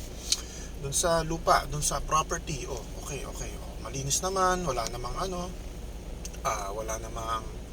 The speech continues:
mga nakatundo, no? Wala namang nakaposte. Okay?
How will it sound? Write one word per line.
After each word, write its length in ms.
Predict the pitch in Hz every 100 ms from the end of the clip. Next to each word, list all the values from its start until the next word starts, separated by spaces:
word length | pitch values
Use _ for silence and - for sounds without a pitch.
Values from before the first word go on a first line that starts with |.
| - - - - -
mga 220 | 185 - - - - - - -
nakatundo, 640 | - 139 175 185 165 170
no? 160 | 143 151
Wala 240 | 143 117
namang 160 | 110 -
nakaposte. 720 | - - 170 165 - 156 147 - - - - - - - - -
Okay? 240 | - 127